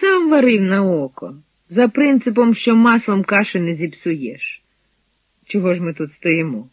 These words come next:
Проходь, будь ласка, до кабінету». Льоня зняв звично туфлі, взувся у персональні капці, які колись приніс із дому і застеріг, аби ніхто, крім нього, не користався. «Ти був ще там?»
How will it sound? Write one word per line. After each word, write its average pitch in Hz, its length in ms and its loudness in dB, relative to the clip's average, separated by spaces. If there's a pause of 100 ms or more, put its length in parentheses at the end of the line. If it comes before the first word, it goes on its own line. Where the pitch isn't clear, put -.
Проходь, 277 460 0
будь 320 180 2
ласка, 175 400 0
до 165 120 -6
кабінету». 170 760 -2 (720)
Льоня 226 360 0
зняв 131 340 -4
звично 135 580 -6
туфлі, 254 580 -4 (500)
взувся 226 520 4
у 151 100 0
персональні 165 1080 0
капці, 127 580 -4
які 220 340 -4
колись 220 380 0
приніс 185 440 -2
із 160 160 -8
дому 190 400 2 (300)
і 156 120 0
застеріг, 165 580 2
аби 147 220 0
ніхто, 151 400 0
крім 139 300 -2
нього, 147 280 -4
не 147 140 -4
користався. - 760 -8 (920)
«Ти 156 320 -2
був 196 460 -2
ще 180 340 -6
там?» 214 580 -2